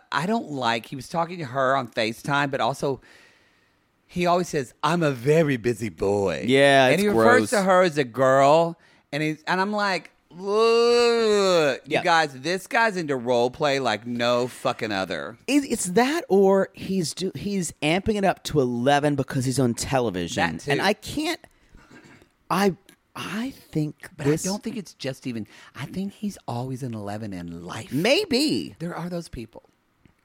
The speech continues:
Speaker 1: Sorry, I
Speaker 2: Is
Speaker 1: didn't interrupt. I just wanted
Speaker 2: exhausting.
Speaker 1: to add to that.
Speaker 2: Uh, so we get, we get back to Kathleen, and Kathleen is meeting her friend Jen for coffee. And sh-, and then we find out, and Kathleen says, "We've mostly been together. We did,"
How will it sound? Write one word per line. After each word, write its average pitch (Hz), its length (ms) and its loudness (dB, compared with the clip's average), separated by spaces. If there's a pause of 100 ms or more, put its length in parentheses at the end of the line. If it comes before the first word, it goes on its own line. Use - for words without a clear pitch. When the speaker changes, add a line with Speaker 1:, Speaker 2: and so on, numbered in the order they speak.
Speaker 1:
Sorry, 95 300 -14
I - 20 -12
Speaker 2:
Is 127 120 2
Speaker 1:
didn't 131 120 0
interrupt. 95 160 0
I 104 140 6
just 104 100 -2
wanted 90 140 -6
Speaker 2:
exhausting. 78 60 -6
Speaker 1:
to 92 60 -6
add 101 140 -10
to 90 80 -18
that. 73 220 -12 (580)
Speaker 2:
Uh, 170 280 6
so - 220 -2
we 185 140 2
get, 220 220 -2
we 180 100 2
get 214 100 0
back 208 140 0
to 190 80 0
Kathleen, 147 400 0
and 123 140 -4
Kathleen 175 420 -2
is 135 120 -2
meeting 131 280 0
her 131 100 0
friend 107 320 0
Jen 113 400 0
for 95 340 0 (100)
coffee. 82 600 -4 (580)
And 160 440 2
sh-, - 200 -8
and 156 140 -2
then 160 140 0
we 156 100 4
find 156 340 0
out, 139 360 4 (100)
and 123 220 -6
Kathleen 135 320 -2
says, 120 240 -4
"We've 156 200 2
mostly 185 500 0
been 135 180 2
together. 87 580 -2 (240)
We 147 260 2
did," 123 960 2